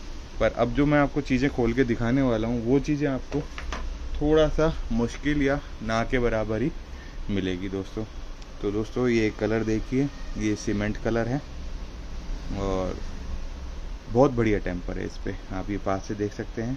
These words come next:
पूरे bulb खुले हुए हैं इस डोर के। ये देखिए, बीच में एक सांठ भी दिख रही है। ये देखिए आप डोर, डोर की क्वालिटी देखिए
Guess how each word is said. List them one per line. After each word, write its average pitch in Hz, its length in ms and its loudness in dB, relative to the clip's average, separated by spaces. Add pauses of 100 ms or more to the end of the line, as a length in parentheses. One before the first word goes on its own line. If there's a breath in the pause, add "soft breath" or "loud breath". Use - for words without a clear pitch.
(220)
पूरे 104 220 0
bulb 104 300 -2
खुले 110 180 0
हुए 117 120 0
हैं 120 60 0
इस 107 100 -4
डोर 110 240 -2
के। 139 60 -2 (2250)
ये 95 140 -4
देखिए, 92 340 -4 (420)
बीच 104 340 -2
में 104 160 -2
एक 98 100 -6
सांठ 101 280 -2
भी 113 120 0
दिख 110 180 0
रही 113 160 0
है। - 260 -6 (1500)
ये 101 140 0
देखिए 95 320 -4
आप 92 80 -2
डोर, 92 260 -4 (380)
डोर 98 200 0
की 95 140 -6
क्वालिटी 98 460 -2
देखिए 104 420 -4